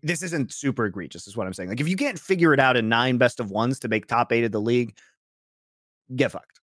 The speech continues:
<laughs> Get fucked. Um, so there is, I, it's not my favorite system. I still wouldn't do it this way, but it's okay. It's okay. It's not, it doesn't make me very angry. Uh, and I am very excited p-, once we get beyond the first few weeks of competition.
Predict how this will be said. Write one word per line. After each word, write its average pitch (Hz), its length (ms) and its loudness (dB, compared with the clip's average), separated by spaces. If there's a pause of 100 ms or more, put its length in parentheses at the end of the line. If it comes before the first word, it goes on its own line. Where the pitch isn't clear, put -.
(720)
<laughs> 208 100 2
Get 170 140 4
fucked. - 340 -8 (420)
Um, 123 440 2 (200)
so 160 200 2 (160)
there 226 180 6
is, 220 180 4
I, 196 200 4
it's 185 160 -2
not 208 140 2
my 160 120 4
favorite 143 380 2
system. 147 280 -4
I 123 140 0
still 127 220 0
wouldn't 127 220 2
do 127 120 4
it 117 80 0
this 120 160 -4
way, 120 160 2
but 104 220 -2
it's 113 140 -8
okay. 87 180 -14 (360)
It's 113 180 -8
okay. 85 340 -12
It's 131 180 -8
not, 123 280 2 (200)
it 131 120 -2
doesn't 131 240 2
make 113 160 2
me 107 200 -2
very 92 320 -6
angry. - 380 -18 (520)
Uh, 123 240 4
and 156 100 2
I 190 120 6
am 240 140 4
very 123 220 6
excited 107 480 0
p-, 147 120 -2
once 131 220 0
we 127 80 -2
get 113 160 -4
beyond 110 320 0
the 101 60 0
first - 380 -6 (120)
few 120 120 0
weeks 110 180 -2
of 95 60 -14
competition. - 580 -8